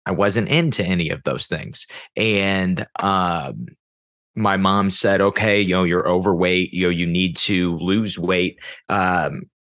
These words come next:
it's either going to be taekwondo or jujitsu." And so those were my two choices. I had actually done some grappling when I was a kid. We, when I say that, I mean, we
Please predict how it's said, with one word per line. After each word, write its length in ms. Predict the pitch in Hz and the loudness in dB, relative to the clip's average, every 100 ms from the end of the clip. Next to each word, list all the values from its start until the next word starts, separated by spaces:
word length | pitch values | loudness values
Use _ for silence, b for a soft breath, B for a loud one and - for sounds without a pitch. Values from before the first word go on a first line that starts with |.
| _ | _
it's 240 | 104 - | -4 -2
either 300 | 113 123 107 | 0 2 4
going 340 | 101 104 107 107 | 4 2 4 2
to 120 | 113 | 0
be 440 | 98 113 104 98 - _ _ _ | 0 2 2 0 -4 _ _ _
taekwondo 800 | - 101 - 101 147 123 123 123 | -2 0 2 2 4 4 4 6
or 260 | 120 104 104 | 6 4 2
jujitsu." 840 | 95 101 92 101 92 - - - - B - | 2 -2 2 2 2 -2 -6 -10 -16 B -2
And 200 | 92 90 | 0 2
so 360 | - 95 90 | 4 4 4
those 320 | 85 98 101 | 4 4 4
were 80 | 101 | 4
my 180 | 95 92 | 2 2
two 240 | - 101 | 0 -2
choices. 540 | 92 101 101 98 110 90 | 0 2 2 4 2 2
I 440 | 98 104 107 110 104 B - | 2 4 4 2 -2 B -6
had 200 | 113 90 | -4 -2
actually 560 | 110 113 - 135 120 | -2 0 -2 0 -2
done 520 | 104 - 110 107 110 | -4 -4 -2 0 0
some 300 | 104 - 95 | 0 0 0
grappling 640 | 90 87 90 101 - 90 78 | 0 0 2 0 0 -2 0
when 100 | 80 | -2
I 80 | |
was 140 | 85 80 | -2 -2
a 60 | |
kid. 260 | 82 104 85 | -4 -2 -2
We, 280 | 85 82 - | 0 -2 -2
when 180 | 95 95 | 0 0
I 60 | 92 | 0
say 180 | - 101 | 0 0
that, 200 | 92 90 | 0 0
I 80 | |
mean, 260 | 87 90 85 | 0 0 0
we 300 | 85 82 80 | 0 -2 -4